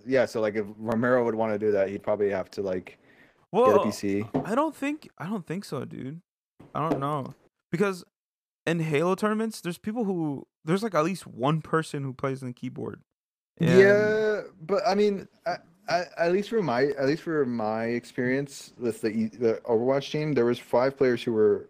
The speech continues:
Speaker 1: who were P C,
Speaker 2: Mm-hmm.
Speaker 1: and one player who was Xbox, and he had to learn X-, he had to learn on P C, uh, on P C, and now he's on P C.
Speaker 2: Mouse and keyboard?
Speaker 1: Mouse and
Speaker 2: Yellow.
Speaker 1: keyboard.
Speaker 2: Oh, that's strange.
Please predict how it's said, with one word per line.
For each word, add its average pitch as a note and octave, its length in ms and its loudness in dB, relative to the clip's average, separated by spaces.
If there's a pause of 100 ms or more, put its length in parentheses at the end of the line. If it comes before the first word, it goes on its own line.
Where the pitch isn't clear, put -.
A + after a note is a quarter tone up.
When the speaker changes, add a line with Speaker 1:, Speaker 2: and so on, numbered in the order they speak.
Speaker 1:
who A2+ 60 -10
were G#2 140 2
P A2 180 -4
C, A2 420 -4 (420)
Speaker 2:
Mm-hmm. C3 300 -6 (220)
Speaker 1:
and A#2 240 4
one A#2 160 4
player A#2 180 4
who A2+ 140 0
was G2+ 140 2
Xbox, G2 440 0
and G#2+ 100 -2
he A2 60 2
had G#2 180 2
to - 80 -2
learn G#2 160 0
X-, C#3 220 -4
he A#2 80 -2
had A2 160 2
to G#2+ 60 0
learn G#2+ 180 0
on G#2 80 -4
P G#2+ 160 -6
C, G2+ 140 -10
uh, G#2 40 -6
on G2+ 380 -2
P A2 100 0
C, C3+ 280 -2 (200)
and A2 120 -2
now A2 120 4
he's A2 140 2
on G#2+ 100 0
P G#2+ 120 -4
C. A#2+ 220 -6 (460)
Speaker 2:
Mouse D3 280 0
and D3+ 100 -10
keyboard? F3 500 -4 (320)
Speaker 1:
Mouse A#2+ 180 4
and D3 100 2
Speaker 2:
Yellow. D3+ 80 0
Speaker 1:
keyboard. G#2+ 200 -2 (540)
Speaker 2:
Oh, A#1 220 -12 (720)
that's - 100 -20
strange. - 420 -16